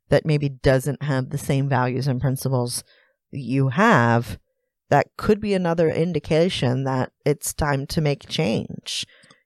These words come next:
You know, I, the company I work at does have a value of, like, employee autonomy and flexibility, um, and work-life balance. Like, these are things that, that they explicitly say is,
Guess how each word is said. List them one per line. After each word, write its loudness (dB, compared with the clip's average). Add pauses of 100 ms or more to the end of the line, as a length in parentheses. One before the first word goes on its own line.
(100)
You 2
know, 6
I, 2
the 0
company 2
I 6
work 2
at 4 (680)
does 4
have -2
a 0
value 2
of, 0
like, 0 (240)
employee 4
autonomy 0
and 0
flexibility, 2 (500)
um, 4
and 2
work-life 2
balance. 0
Like, -4
these 0
are 2
things 0
that, 2
that 0
they 0 (320)
explicitly 0
say -2 (480)
is, -2